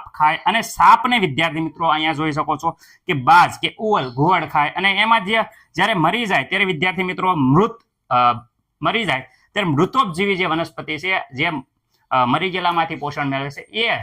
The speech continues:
વિદ્યાર્થી મિત્રો, એમાંથી પોષણ મેળવે છે. આવી રીતે એક આહાર શૃંખલા જળવાઈ રહે છે. અ,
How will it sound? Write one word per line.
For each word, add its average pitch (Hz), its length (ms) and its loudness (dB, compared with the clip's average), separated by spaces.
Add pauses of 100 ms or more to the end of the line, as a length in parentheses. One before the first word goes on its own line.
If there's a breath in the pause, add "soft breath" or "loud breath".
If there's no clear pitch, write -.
વિદ્યાર્થી 135 380 -6
મિત્રો, 135 260 -8
એમાંથી 127 280 -8
પોષણ 117 360 -12
મેળવે 113 320 -10
છે. - 260 -16 (280 soft breath)
આવી 233 220 0
રીતે 226 220 -4
એક 226 200 -2
આહાર 180 300 0
શૃંખલા 151 460 -4
જળવાઈ 113 380 -4
રહે 101 120 -10
છે. - 180 -20 (360 soft breath)
અ, 185 60 2